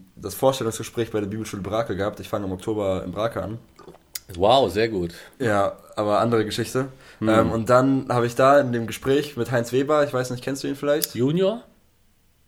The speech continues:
Speaker 2: Ich glaub, der Senior.
Speaker 1: Oh,
Speaker 2: Also,
Speaker 1: keine Ahnung.
Speaker 2: ich weiß, dass es Junior und Senior gab oder gibt.
Speaker 1: Dann kennst du dich da besser aus
Speaker 2: Dann
Speaker 1: als ich.
Speaker 2: wahrscheinlich Junior, ne?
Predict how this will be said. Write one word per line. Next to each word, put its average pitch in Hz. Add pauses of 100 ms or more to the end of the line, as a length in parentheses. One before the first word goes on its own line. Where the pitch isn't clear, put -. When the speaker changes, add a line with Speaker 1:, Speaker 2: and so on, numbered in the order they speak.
Speaker 2:
Ich -
glaub, 120
der 110
Senior. 120 (460)
Speaker 1:
Oh, 98
Speaker 2:
Also, 98 (240)
Speaker 1:
keine 101
Ahnung. 104 (140)
Speaker 2:
ich -
weiß, 127
dass 113
es 110
Junior 127
und 113
Senior 98 (240)
gab 98
oder 101
gibt. 87
Speaker 1:
Dann 98
kennst 101
du 101
dich 104
da 107
besser 104
aus 92
Speaker 2:
Dann 127
Speaker 1:
als 131
ich. -
Speaker 2:
wahrscheinlich 127
Junior, 101
ne? 135